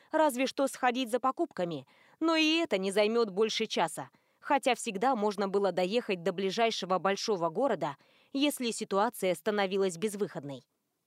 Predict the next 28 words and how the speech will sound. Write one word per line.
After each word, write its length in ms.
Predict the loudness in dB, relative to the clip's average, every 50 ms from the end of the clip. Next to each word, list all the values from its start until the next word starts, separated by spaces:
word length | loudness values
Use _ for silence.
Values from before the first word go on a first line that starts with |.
| _ _ _ _ _ _ _
Стиви 440 | -14 -14 -10 -2 -2 0 0 0 0
заметила, 600 | 0 0 0 0 -2 -2 -2 -2 -2 -2 -4 -8 -14 -20 -20 -20 _
что 260 | -14 -6 -2 -2 2
большинство 560 | 2 2 2 2 -2 -4 -4 -4 -2 0 0
людей 380 | 0 0 -2 -2 0 0 -2 -2
старались 520 | 0 0 2 2 2 2 2 0 -2 0
забаррикадироваться 960 | 0 2 2 4 2 2 2 2 0 0 0 -2 -2 -2 -2 -4 -2 -2 -4 -4
в 20 |
своих 400 | -4 -2 0 0 0 0 -2 0
домах, 420 | 0 0 2 2 0 0 -2 -4 -12 _ _ _ _ _ _
выходя 440 | -2 -2 0 2 2 2 4 4 2
на 140 | 4 4 2
улицу 400 | 2 2 0 -2 -2 -2 -6 -2
только 320 | 0 0 0 2 0 0
за 100 | 0 0
предметами 640 | 0 0 -2 -2 -2 -2 -2 0 0 -2 -2 -2 -2
первой 320 | 0 0 0 0 0 0
необходимости, 840 | 0 0 0 0 0 -2 -2 -2 -2 -2 -4 -4 -6 -8 -12 -14 -14 -16 _ _ _ _ _ _ _
такими 440 | 0 0 0 0 0 0 0 -2
как 220 | 0 0 -2 -2 -2
хлеб 440 | -4 -4 -2 -2 0 -2 -2 -4 -8 _
и 80 | -4 -2
молоко – 500 | -2 0 0 -2 -2 -2 -4 -4 -4 -6 _ _ _ _ _ _ _ _ _
или 220 | 0 2 2 2 2
чтобы 280 | 2 0 0 0 0
сходить 400 | -2 0 -2 -2 0 0 -2 -4
на 100 | -2 -2
работу, 520 | 0 0 0 0 -2 -2 -2 -2 -4 -4